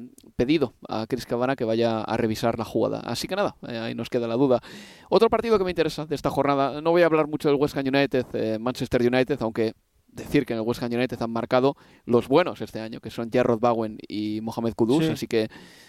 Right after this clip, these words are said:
Speaker 1: el equipo de David Moyes ha superado además al Manchester United en la clasificación, ha hecho un dos mil veintitrés soberbio el West Ham United, por mucho que nuestro jefe Tom Rennie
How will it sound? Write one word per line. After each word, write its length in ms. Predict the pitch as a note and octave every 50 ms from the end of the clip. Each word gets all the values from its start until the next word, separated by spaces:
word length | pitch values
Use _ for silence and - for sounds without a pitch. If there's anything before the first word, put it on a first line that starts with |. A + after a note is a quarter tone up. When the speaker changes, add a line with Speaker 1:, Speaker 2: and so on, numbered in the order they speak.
| _ _
Speaker 1:
el 240 | - - G2+ G2+ G2+
equipo 280 | A2+ G#2+ - A2+ - C3
de 140 | A#2+ A#2+ A#2
David 260 | A2 C3 C3+ B2 C3 A#2+
Moyes 220 | B2+ C3 C3 -
ha 40 | C3
superado 340 | A#2+ - C3 - B2 B2+ B2+
además 260 | B2 B2 A#2+ B2 - C3+
al 80 | A#2+ A#2
Manchester 420 | B2 A#2+ A#2 - A#2+ - - A#2+
United 360 | A2 A#2 A#2 A#2+ A2 A#2 G#2+
en 80 | A#2 A2
la 60 | A2+
clasificación, 880 | A2 A2 A2 - A2 A#2 G#2+ A2+ A2 - D3+ D#3+ D#3+ D#3+ D3+ B2+ A2+ - _ -
ha 60 | G#2+
hecho 140 | A#2 - C#3+
un 60 | B2+
dos 140 | A2+ A#2 A2
mil 120 | B2+ B2+
veintitrés 440 | A#2+ A#2+ A2+ G#2 - - B2+ B2 A#2
soberbio 480 | - - A#2+ G#2+ A#2 A#2+ A2 B2 D3 - _ _ _
el 140 | - A#2+ G#2+
West 200 | G#2 A2+ A2+ - A#2
Ham 80 | A2 G#2
United, 240 | A2 A#2+ A#2 C#3+ -
por 140 | C3 A2+ A2
mucho 200 | B2 B2+ - C#3+
que 100 | C3 B2+
nuestro 240 | B2 A#2 - C3 A#2+
jefe 260 | - C3+ A#2+ C3 B2
Tom 180 | - C#3 C3+ B2+
Rennie 340 | C3 C#3 C3+ C3 B2+ A#2+